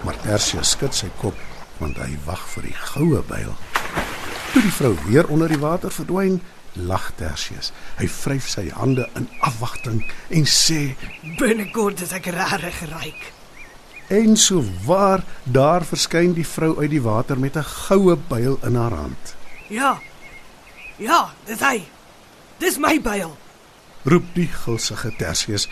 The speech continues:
Speaker 1: en hou sy hand uit na die vrou. Maar tot sy verbasing oorhandig sy nie die byl aan hom nie.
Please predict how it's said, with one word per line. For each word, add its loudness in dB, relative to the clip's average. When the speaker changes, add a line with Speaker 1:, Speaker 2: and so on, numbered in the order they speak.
Speaker 1:
en 6
hou 8
sy 6
hand 2
uit -2
na 0
die -4
vrou. -8
Maar 6
tot 6
sy 4
verbasing 2
oorhandig 6
sy 4
nie 6
die 0
byl 0
aan -4
hom -2
nie. -8